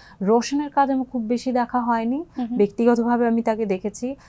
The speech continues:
Speaker 1: আহ, বেশ হাম্বল একটা মানুষ, আহ, আহ, but কাজ দেখার আসলে আমার সুযোগ হয়নি সেভাবে। But I'm sure উনিও বেশ ভালো অভিনেতা।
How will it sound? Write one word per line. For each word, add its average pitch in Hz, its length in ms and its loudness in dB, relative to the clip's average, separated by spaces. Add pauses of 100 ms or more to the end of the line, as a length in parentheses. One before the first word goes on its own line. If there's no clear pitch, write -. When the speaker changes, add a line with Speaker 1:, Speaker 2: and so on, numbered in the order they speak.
(180)
Speaker 1:
আহ, 170 180 -2
বেশ 202 420 2
হাম্বল 214 340 2
একটা 208 240 0
মানুষ, 202 680 -6
আহ, 185 60 -2 (600)
আহ, 151 240 -6
but 165 100 -6 (100)
কাজ 190 280 -4
দেখার 175 280 -4
আসলে 170 240 -8
আমার 170 140 -10
সুযোগ 170 340 -4
হয়নি 151 340 -2
সেভাবে। 165 360 -4
But 208 120 0
I'm 262 160 0
sure 370 180 -2
উনিও 240 340 2
বেশ 185 240 2
ভালো 170 280 -4
অভিনেতা। 165 460 -8